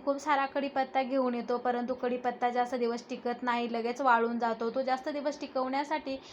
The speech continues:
एका प्लॅस्टिकच्या पिशवीमध्ये किंवा प्लॅस्टिकच्या हवाबंद डब्यामध्ये ठेवावा.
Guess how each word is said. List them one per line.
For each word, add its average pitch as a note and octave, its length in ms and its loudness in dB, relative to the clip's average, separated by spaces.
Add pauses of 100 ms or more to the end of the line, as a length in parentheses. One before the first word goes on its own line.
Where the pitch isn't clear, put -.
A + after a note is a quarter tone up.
(220)
एका C4+ 180 4
प्लॅस्टिकच्या C#4+ 580 0
पिशवीमध्ये C#4 600 -2
किंवा C4 280 0
प्लॅस्टिकच्या B3 600 -4
हवाबंद B3 600 2
डब्यामध्ये B3+ 680 0
ठेवावा. A#3 640 2